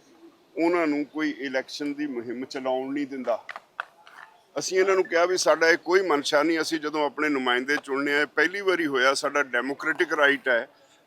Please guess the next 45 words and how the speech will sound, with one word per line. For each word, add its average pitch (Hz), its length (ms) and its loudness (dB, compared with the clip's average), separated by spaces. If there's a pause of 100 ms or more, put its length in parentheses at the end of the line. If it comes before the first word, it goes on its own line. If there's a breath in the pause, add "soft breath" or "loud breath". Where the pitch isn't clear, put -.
(140)
ਵੀ 151 140 4
ਅਸੀਂ 165 180 2
ਉਹਨਾਂ 170 180 2
ਤੇ 160 120 -4
ਸਵਾਲ 135 400 0
ਕਰੀਏ, 143 320 -6
ਪਿਛੋਕੜ 135 600 -10
ਤੁਹਾਡਾ 123 280 -4
ਕੀ 120 340 -12
ਹੈ, 135 200 -2
ਅੱਗੇ 127 240 -8
ਤੁਸੀਂ 131 280 -14
ਕੀ 131 200 -18
ਕਰੋਗੇ, 139 400 -8
ਜੋ 123 160 -8
ਕੁਛ 131 160 -16
ਤੁਸੀਂ 123 140 -18
ਸਾਡੇ 127 260 -6
ਨਾਲ 135 220 -8
ਕਰਦੇ 127 360 -2
ਰਹੇ 143 140 4
ਹੋ, 120 120 -2 (460 loud breath)
ਕੀ 151 240 0
ਇਸੇ 147 220 0
ਤਰ੍ਹਾਂ 165 240 2
ਕਰੋਗੇ 156 480 -2
ਜਿੱਦਾਂ 131 340 -4
ਦਾ 143 80 0
ਤੁਹਾਡਾ 135 340 -4
ਬਿਹੇਵੀਅਰ 127 560 -4
ਹੈ? 135 160 -4 (840 loud breath)
ਤੇ 160 140 6
ਅਸੀਂ 170 180 2
ਇਹਨੂੰ, 196 500 -2
ਇਹਨਾਂ 175 160 0
ਦੇ 180 120 0
ਧਿਆਨ 156 320 0
'ਚ 156 100 -8
ਲਿਆਂਦਾ 156 380 0
ਵੀ 175 200 0
ਅਸਲੀਅਤ 160 540 -4
ਇਹ 165 180 2
ਹੈ 151 220 2
ਵੀ 170 80 -6
ਉਹ 170 140 0